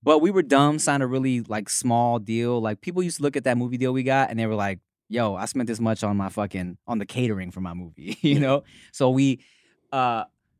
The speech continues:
Speaker 1: we didn't have enough money to finish it. We wanted more money. The company that sold it was like, or that owned it was like, "We're not gonna give y'all more money." So it just kinda fucking got, like, just kinda just phased off, right? And then another company bought the rights to it,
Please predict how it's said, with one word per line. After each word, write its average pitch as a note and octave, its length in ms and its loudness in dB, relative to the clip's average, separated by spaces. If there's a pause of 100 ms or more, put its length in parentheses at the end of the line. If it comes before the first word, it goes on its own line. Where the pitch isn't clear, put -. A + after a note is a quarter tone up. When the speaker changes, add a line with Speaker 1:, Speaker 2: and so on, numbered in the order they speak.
(140)
Speaker 1:
we C3+ 220 -4
didn't B2+ 440 -2
have E3+ 240 2
enough D3+ 280 -2
money C#3 320 -2
to A#2 180 0
finish C#3 500 -2
it. G#2 220 -4 (400)
We A2+ 80 -4
wanted C#3+ 360 0
more A2+ 200 -2
money. F#2+ 340 -8 (460)
The - 80 -14
company D3+ 340 -4
that A#2 180 0 (120)
sold D3 280 -2
it A#2 40 -2
was G#2 160 -4
like, G#2 220 -2
or B2+ 120 2
that G#2 180 -2
owned C#3+ 220 4
it A#2 60 4
was G#2 160 -2
like, G2 160 -2 (120)
"We're B2 180 -2
not A#2 100 4
gonna G#2 120 2
give G2 120 -2
y'all G2 100 -4
more F#2 120 -6
money." F#2+ 340 -8 (280)
So A#2 140 0
it A#2 60 6
just A#2 120 -2
kinda A#2 200 2
fucking G#2+ 400 0
got, G2 180 -4
like, F2 200 -8 (440)
just - 180 -10
kinda A2+ 200 2
just F#2+ 200 -6
phased A2 520 0
off, G2+ 320 -4
right? F#2 260 -8
And B2 160 -2
then C3+ 140 0
another C#3+ 340 -2
company B2 460 -4
bought A2+ 600 -2
the B2 80 -6
rights B2+ 380 -4
to G2+ 220 -8
it, F2+ 200 -10